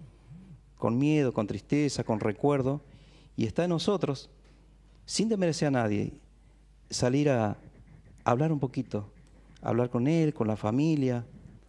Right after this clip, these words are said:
no imponer, pero acompañar en lo que él necesite, y si,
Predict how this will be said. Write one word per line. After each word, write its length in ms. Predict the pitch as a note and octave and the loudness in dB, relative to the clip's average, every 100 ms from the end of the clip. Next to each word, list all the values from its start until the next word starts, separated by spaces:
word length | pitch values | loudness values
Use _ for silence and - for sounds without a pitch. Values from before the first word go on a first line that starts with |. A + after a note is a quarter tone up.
| - - - - | -20 -20 -12 0
no 180 | C#3+ A#3+ | 2 2
imponer, 500 | G3+ F3 B2+ G2 - - - - - - - - | 2 0 0 -2 -6 -20 -20 -20 -20 -20 -20 -2
pero 380 | A2+ C#3+ G3 - - - | 0 2 -2 -8 -10 -4
acompañar 640 | A#2 B2 G#2 A2+ A2 G2+ F#2+ - - - - - - | -2 0 0 0 0 -2 -6 -18 -20 -20 -20 -18 -4
en 140 | A#2 | 0
lo 180 | A#2+ A#2+ | 0 0
que 100 | - | -2
él 80 | E3+ | -2
necesite, 760 | E3 C#3+ B2+ - F#3+ - G#3+ - - - - - - | 0 -2 -4 -4 -4 -2 -4 -6 -20 -20 -20 -20 -6
y 140 | - D3 | -2 0
si, 380 | - D3 C#3 | 0 0 0